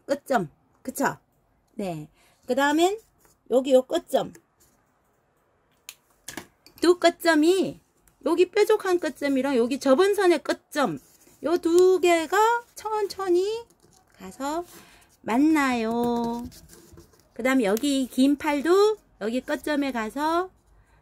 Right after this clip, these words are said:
만나요. 요렇게 몇 개 접으면 될까요? 우리 몇 개 접었어요? 여덟 개였죠, 그죠? 네, 천천히 여덟 개. 자, 펼치고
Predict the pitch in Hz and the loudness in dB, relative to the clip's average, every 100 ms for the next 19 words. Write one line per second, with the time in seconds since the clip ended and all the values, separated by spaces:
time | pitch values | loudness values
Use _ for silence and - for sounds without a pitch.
0 | _ 185 214 220 190 175 151 147 135 139 | _ -8 -6 -4 -6 -8 -8 -8 -10 -12
1 | - _ _ _ - 226 285 294 202 190 | -18 _ _ _ -2 0 0 -2 -2 -2
2 | 330 339 294 277 262 240 196 196 233 240 | 0 0 2 2 2 0 -4 -4 -2 0
3 | 202 196 202 208 208 214 208 - - - | -2 -2 -2 -4 -6 -10 -16 -18 -18 -20
4 | - - - - - 247 262 196 196 330 | -20 -20 -20 -20 -6 -2 0 0 0 -2
5 | 311 370 233 - 185 202 196 185 302 370 | 0 -2 -4 -6 -4 -2 0 2 2 2
6 | 294 240 180 - 175 220 202 208 254 190 | 2 0 -2 -6 -8 -6 -4 0 2 0
7 | 147 - 185 175 175 - 254 254 233 165 | -2 -10 -10 -8 -8 -6 -6 -4 -6 -6
8 | 160 202 - 175 190 240 233 214 - 320 | -8 -10 -6 -4 -2 -4 -6 -8 -6 -6
9 | - - 262 285 349 392 403 415 | -4 -2 0 4 4 4 2 0